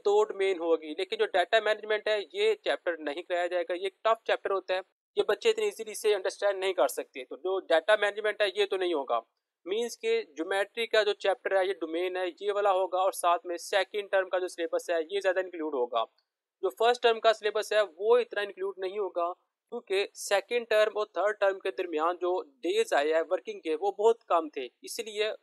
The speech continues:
जो chapter one है वो तो नहीं होगा। Algebra, मेजरमेंट और geometry, ये जो तीन chapter है इसी को मिला के आपका जो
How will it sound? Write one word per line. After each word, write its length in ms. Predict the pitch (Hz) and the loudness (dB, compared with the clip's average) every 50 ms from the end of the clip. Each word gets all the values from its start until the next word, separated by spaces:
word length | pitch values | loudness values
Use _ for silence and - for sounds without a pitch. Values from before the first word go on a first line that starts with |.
| _ - | _ -4
जो 120 | 185 190 185 | -4 -4 -2
chapter 300 | - 185 175 - - 196 | 0 -2 -2 0 -2 -4
one 240 | 180 190 196 190 196 | -2 -2 -2 -2 -2
है 60 | 196 | -4
वो 200 | 170 160 190 202 | -4 -4 -6 -6
तो 120 | - - 180 | -4 -4 -6
नहीं 180 | 170 175 185 | -4 -4 -4
होगा। 300 | 185 180 170 160 165 160 - _ _ _ _ _ _ _ - | -2 -2 0 0 -2 -2 -2 _ _ _ _ _ _ _ -4
Algebra, 500 | 180 165 147 196 185 185 208 208 208 220 - - - | -4 -4 -2 -2 -2 0 2 2 2 2 2 -2 -6
मेजरमेंट 500 | 143 165 180 202 196 196 196 202 190 - | -4 -4 -2 0 0 0 -2 -2 -2 -2
और 60 | 196 | -4
geometry, 420 | 170 180 165 156 175 - - 160 151 | -4 -2 0 0 0 0 -4 -6 -6
ये 160 | 135 - 202 | -6 -8 -6
जो 100 | 208 220 220 | -4 -4 -6
तीन 340 | _ - 214 214 226 233 226 | _ -6 -8 -6 -6 -4 0
chapter 360 | - 220 202 - - 202 185 | 2 2 2 2 0 -2 0
है 120 | 190 196 196 _ _ _ _ _ _ | 0 -2 -4 _ _ _ _ _ _
इसी 280 | 226 233 - - 240 240 | -12 -12 -8 -4 -4 -4
को 200 | 226 - 220 208 202 | -2 -2 -2 -2 -2
मिला 400 | 196 190 175 156 156 165 175 180 | -2 -4 0 2 4 6 6 4
के 160 | - - 202 185 | 4 2 0 2
आपका 240 | 175 175 - - 170 | 2 2 2 0 -2
जो 120 | 165 180 | -2 -2